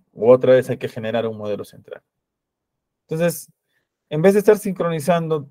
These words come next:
eh, si no sincronizas durante esa hora, pues lo que puedes hacer es guardar un archivo local, ¿no? Un archivo local, y cuando te toque tu hora, ahí recién empiezas a sincronizar, ¿no? ¿Ya? Eh,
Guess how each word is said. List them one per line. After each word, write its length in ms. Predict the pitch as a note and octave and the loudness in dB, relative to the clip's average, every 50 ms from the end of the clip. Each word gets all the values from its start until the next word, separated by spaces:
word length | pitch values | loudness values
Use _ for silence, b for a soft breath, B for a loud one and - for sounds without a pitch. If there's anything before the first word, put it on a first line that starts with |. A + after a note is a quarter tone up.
| C#3 | -8
eh, 220 | C#3 C#3 C#3 C3+ C3+ | -6 -4 -4 -2 -4
si 100 | C3 D#3 | -4 -2
no 140 | D#3 F#3 G3+ | 0 0 0
sincronizas 600 | - G#3+ G3 - F3 D#3+ E3 F3 F3 C#3+ C#3+ B2+ | 0 -2 -4 -4 -4 -2 -2 -2 -2 0 0 2
durante 300 | B2+ C3 B2+ B2 B2+ D3 | 2 2 0 0 0 -2
esa 180 | D3 C#3+ D3+ D3 | -2 0 0 2
hora, 260 | D3+ D3+ F#3+ G3+ - | 2 2 2 0 0
pues 140 | - C#3 C3 | 0 -2 0
lo 100 | C3 C3 | -2 -4
que 100 | C3+ B2+ | -6 -2
puedes 280 | - C#3+ C#3+ C#3+ C3+ | 2 4 4 4 4
hacer 220 | C#3 C3+ C3+ C#3+ C#3 | 2 2 4 4 4
es 120 | C#3 C3+ | 4 4
guardar 380 | C3 B2+ B2+ B2 C3 C3 C3 C3 | 2 -2 -4 -2 -2 -2 -2 -2
un 120 | B2+ B2+ | -4 -6
archivo 400 | A#2+ A#2 - - - C3 A2+ A2+ | -8 -8 -8 -8 -6 -4 -2 -2
local, 460 | G#2+ A2+ - - C3+ B2 A#2+ G#2+ - | -2 -4 -4 -2 -2 -2 -2 -4 -8
¿no? 140 | - F3+ F#3 _ _ _ _ _ _ _ _ _ _ _ _ _ _ _ _ _ _ _ _ _ _ _ _ _ _ _ _ _ _ | -14 -16 -18 _ _ _ _ _ _ _ _ _ _ _ _ _ _ _ _ _ _ _ _ _ _ _ _ _ _ _ _ _ _
Un 140 | - B2 B2 | -10 -8 -6
archivo 360 | A#2+ B2 - - C3+ B2 A#2+ | -6 -6 -6 -4 -2 0 2
local, 540 | B2 B2+ B2+ B2+ - C#3 C#3 D3 D#3 F3+ F#3+ - _ _ _ _ _ _ _ | 2 2 0 0 0 2 2 2 0 -2 -8 -14 _ _ _ _ _ _ _
y 100 | - C3+ | -12 -6
cuando 220 | A#2 C3 B2+ B2+ B2 | -4 -2 0 0 0
te 120 | C3 B2+ | -2 0
toque 260 | C3+ E3 D3 D3+ D3+ | 0 0 0 0 -2
tu 100 | D3 D#3 | 0 2
hora, 320 | D#3 D#3 D#3 D#3+ D#3+ A2+ B2+ | 2 4 4 4 2 2 2
ahí 140 | B2+ B2+ | 2 2
recién 280 | B2 B2 A#2 - B2+ A#2+ | 2 -2 -4 -6 -8 -8
empiezas 340 | A#2 A2+ A#2 A2 A2+ A2 A2+ | -8 -8 -10 -12 -12 -12 -14
a 80 | A2+ | -14
sincronizar, 640 | G#2+ - G#2 G2+ - - D#2 E2 E2+ - - - - _ | -14 -14 -16 -16 -16 -18 -18 -18 -18 -18 -20 -20 -20 _
¿no? 160 | - G3+ G3 _ _ _ _ _ _ _ _ _ _ _ _ _ _ _ _ _ _ _ _ _ _ _ _ _ _ - | -20 -20 -20 _ _ _ _ _ _ _ _ _ _ _ _ _ _ _ _ _ _ _ _ _ _ _ _ _ _ -16
¿Ya? 360 | G#2+ G#2+ A2 B2+ D3+ F#3 - _ b b b b b b b b b b _ _ _ _ _ _ _ _ _ _ _ - | -10 -6 -6 -6 -6 -6 -10 _ b b b b b b b b b b _ _ _ _ _ _ _ _ _ _ _ -2
Eh, 300 | B2+ C#3+ D3 D3+ - | 2 4 4 4 2